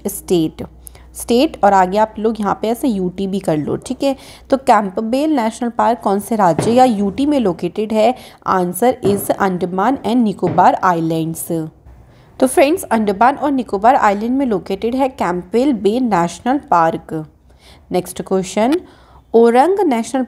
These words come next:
पार्क is situated in which state? औरंग नेशनल पार्क ये कहाँ, कौन से राज्य में लोकेटेड है? आंसर is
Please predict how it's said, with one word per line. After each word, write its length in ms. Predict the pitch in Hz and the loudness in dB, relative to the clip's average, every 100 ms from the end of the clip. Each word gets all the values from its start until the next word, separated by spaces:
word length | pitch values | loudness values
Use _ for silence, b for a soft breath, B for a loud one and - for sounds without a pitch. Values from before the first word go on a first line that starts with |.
| 208 | 0
पार्क 280 | 202 240 - | 0 -2 -8
is 100 | 269 | -6
situated 600 | 220 190 180 170 190 214 | -6 -4 -4 -4 -4 -2
in 120 | 269 240 | -2 0
which 180 | 269 - 185 | -2 -4 -10
state? 500 | - - 165 151 - - B B B B B | -8 -4 -2 -4 -10 -16 B B B B B
औरंग 400 | 226 233 294 392 | 4 4 2 0
नेशनल 440 | 349 254 254 269 | 0 0 -2 -6
पार्क 340 | 247 214 226 330 | -2 0 0 -2
ये 200 | 285 262 | -2 -2
कहाँ, 380 | 254 190 226 254 | -2 -2 0 -2
कौन 240 | 226 185 | -2 -2
से 160 | 190 214 | -2 0
राज्य 340 | 170 160 214 | 0 0 -4
में 100 | 233 | -2
लोकेटेड 520 | 240 190 202 180 226 240 | 0 -2 -4 -4 -2 2
है? 120 | 285 | 0
आंसर 480 | - 185 175 175 170 | 0 -2 -2 -2 0
is 180 | 339 | 0